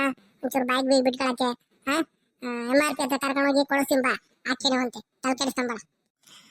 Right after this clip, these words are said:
ಅರೆ ಮಂಜುದ್ದು ಅಣ್ಣ, ನಿಮ್ದು ಸೀನಪ್ಪಣ್ಣಂಗೆ ಎಲ್ಲ ಕೊಡ್ತೈತೆ, ನಮ್ದಕ್ಕೆ ಹೆಂಗಾದ್ರೂ ಸಾಯಂಕಾಲಗೆ ಮುಳ್ಳಿಗೆ ಗಿಳಿಗೆ ಕಡೆಗೆ ಕೊಡ್ತೈತೆ. ಲೇ ಪಾಸ,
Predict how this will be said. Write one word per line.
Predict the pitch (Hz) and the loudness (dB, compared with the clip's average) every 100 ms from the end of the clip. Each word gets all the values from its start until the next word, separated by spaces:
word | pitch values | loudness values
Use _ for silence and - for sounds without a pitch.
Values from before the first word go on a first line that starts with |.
| - 262 | -2 2
ಅರೆ | 294 294 277 | 4 4 4
ಮಂಜುದ್ದು | 254 294 339 330 | 4 4 4 4
ಅಣ್ಣ, | 330 339 359 285 262 | 4 4 4 4 4
ನಿಮ್ದು | 277 269 262 | 6 6 4
ಸೀನಪ್ಪಣ್ಣಂಗೆ | 330 339 330 339 330 | 4 4 4 4 4
ಎಲ್ಲ | 311 294 320 320 302 | 4 4 4 2 0
ಕೊಡ್ತೈತೆ, | 277 285 285 320 | -2 0 2 2
ನಮ್ದಕ್ಕೆ | 277 269 311 311 | 4 4 4 4
ಹೆಂಗಾದ್ರೂ | 302 294 294 285 302 294 - - - - | 2 4 4 4 4 4 0 -14 -10 -2
ಸಾಯಂಕಾಲಗೆ | 285 294 285 285 285 277 262 254 247 | 2 2 2 2 2 2 2 2 2
ಮುಳ್ಳಿಗೆ | 247 302 294 285 | 4 4 4 4
ಗಿಳಿಗೆ | 294 294 | 4 2
ಕಡೆಗೆ | 277 262 277 | 2 2 2
ಕೊಡ್ತೈತೆ. | 254 247 285 247 254 277 226 - _ _ _ _ _ _ _ _ _ - | 2 -2 -2 -2 2 2 0 -6 _ _ _ _ _ _ _ _ _ -6
ಲೇ | 254 269 262 | 0 2 2
ಪಾಸ, | 269 277 | 0 0